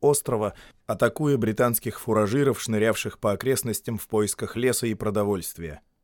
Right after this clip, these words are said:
Отбивать эти вылазки приходилось всадникам Низама Хайдарабадского. Будучи мусульманином, Низам не питал тёплых чувств к своему единоверцу Типу,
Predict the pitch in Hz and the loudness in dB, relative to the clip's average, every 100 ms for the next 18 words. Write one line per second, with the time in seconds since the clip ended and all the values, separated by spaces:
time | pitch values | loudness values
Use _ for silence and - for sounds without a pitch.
0 | _ _ _ _ - 82 95 117 147 151 | _ _ _ _ -14 -8 0 2 4 2
1 | 147 139 143 135 135 120 107 117 131 123 | 0 4 4 2 -2 -4 -2 0 2 0
2 | - - 123 117 107 117 113 110 120 117 | 0 0 0 0 -2 -2 0 2 2 0
3 | 107 113 110 110 107 101 - - 85 76 | -2 -2 2 2 2 0 -2 -10 -12 -14
4 | _ _ _ _ _ _ _ - 147 151 | _ _ _ _ _ _ _ 0 2 4
5 | - 139 123 135 143 165 123 101 85 85 | 2 0 2 2 4 2 2 -2 -4 -4
6 | 135 139 165 160 156 165 185 170 - 110 | -2 2 2 0 -2 0 2 2 4 2
7 | 107 101 - 107 - - - 110 110 110 | 2 -2 -6 -10 -10 -10 -2 0 2 0
8 | 107 107 107 107 92 113 92 104 - 87 | 0 0 0 0 -2 -6 -8 -8 -8 -12